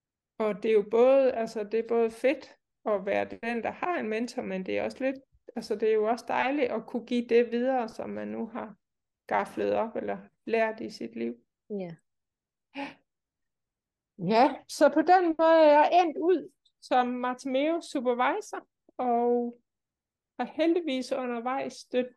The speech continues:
Speaker 1: på, øh, dig, Cindy, hvor vi jo var på uddannelse sammen i det her relationelle klasserumsledelse.
Speaker 2: Ja.
Speaker 1: Og pludselig en dag, så var vi begge to klar til at holde i hånd på at lave den her podcast.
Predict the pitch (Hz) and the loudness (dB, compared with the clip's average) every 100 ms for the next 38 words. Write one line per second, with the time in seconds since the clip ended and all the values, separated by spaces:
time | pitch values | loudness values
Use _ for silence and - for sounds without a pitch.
0 | - 269 269 - 339 302 240 233 240 254 | 0 0 0 -10 -8 -2 0 0 -2 -4
1 | 277 285 277 277 277 254 233 220 240 240 | -6 -6 -8 -6 -6 -4 -6 -4 -4 -2
2 | 226 214 214 220 226 214 208 - 202 190 | -4 -4 -6 -6 -4 -4 -4 -6 -4 -2
3 | 247 262 233 202 208 208 277 269 269 202 | -2 -2 -4 -6 -10 -12 -8 -6 -6 -6
4 | 196 220 214 214 208 202 220 240 214 190 | -6 -8 -6 -6 -6 -6 -4 -6 -8 -8
5 | 185 - _ - 233 233 190 196 - 202 | -8 -12 _ -10 -8 -8 -8 -8 -8 -10
6 | 202 - 190 _ _ _ _ _ _ _ | -10 -12 -14 _ _ _ _ _ _ _
7 | 185 185 254 220 - 320 320 - 240 220 | -6 -6 -6 -10 -4 -4 -4 -2 -2 0
8 | 240 247 320 - 262 247 226 226 240 254 | -2 -2 -6 -2 0 0 0 -2 -4 -4
9 | 254 247 233 - 254 240 208 - 233 233 | -6 -6 -8 -6 -6 -4 -6 -8 -6 -4
10 | 247 208 202 196 _ _ - 214 214 208 | -4 -8 -10 -12 _ _ -10 -8 -6 -6
11 | 233 - _ _ - 226 269 240 208 220 | -8 -8 _ _ -6 -4 -4 -6 -6 -8
12 | 220 220 214 220 - 220 - 240 220 _ | -8 -10 -8 -8 -10 -14 -14 -16 -16 _
13 | _ | _